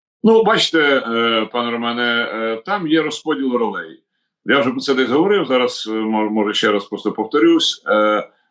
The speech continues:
йдеться про те, що, е, є, е, скажені пропагандистські собаки, я їх так тепер називаю, які на, е, е, короткому ланцюжку у Кремля,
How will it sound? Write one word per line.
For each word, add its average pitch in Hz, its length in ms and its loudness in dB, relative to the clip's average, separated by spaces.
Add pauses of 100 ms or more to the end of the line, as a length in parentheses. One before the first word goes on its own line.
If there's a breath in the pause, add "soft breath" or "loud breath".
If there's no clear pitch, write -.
(100)
йдеться 175 400 2
про 139 200 -2
те, 160 200 0
що, 127 580 0
е, 107 440 -6
є, 147 640 0
е, 98 560 -4 (360)
скажені 123 640 0
пропагандистські 113 720 0
собаки, 95 500 -2
я 101 160 2
їх 98 120 -2
так 95 180 -4
тепер 98 240 -6
називаю, 98 520 2 (340)
які 107 400 4
на, 120 400 4
е, 90 180 -6 (640)
е, 98 760 -2
короткому 117 520 2
ланцюжку 120 680 2
у 101 240 -4
Кремля, 87 600 -2